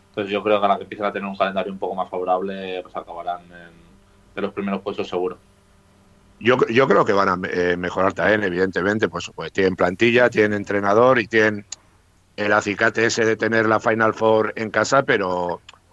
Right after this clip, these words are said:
Speaker 2: viendo un poquito el arranque de la Euroliga y viendo que equipos como eso, que alguna vez os he escuchado a los dos en el, en el podcast de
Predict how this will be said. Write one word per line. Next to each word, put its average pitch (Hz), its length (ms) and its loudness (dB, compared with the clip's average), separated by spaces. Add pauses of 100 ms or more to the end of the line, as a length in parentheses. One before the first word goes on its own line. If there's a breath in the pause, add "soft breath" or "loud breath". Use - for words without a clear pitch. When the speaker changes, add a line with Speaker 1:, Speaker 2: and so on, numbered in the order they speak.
(100)
Speaker 2:
viendo 123 240 2
un 131 60 0
poquito 143 320 2
el 139 80 4
arranque 143 340 0
de 143 100 -2
la 139 380 2
Euroliga 135 480 2
y 110 40 -2
viendo 127 280 2
que 127 80 -2
equipos 127 380 -4
como 110 240 0
eso, 113 240 -8
que 90 220 0
alguna 95 320 4
vez 110 100 2
os 113 120 0
he 120 40 2
escuchado 110 400 2
a 101 60 2
los 101 180 -2
dos 131 240 2
en 95 100 -8
el, 101 200 -6
en 98 200 -4
el 98 100 -2
podcast 113 440 -2
de 95 280 -2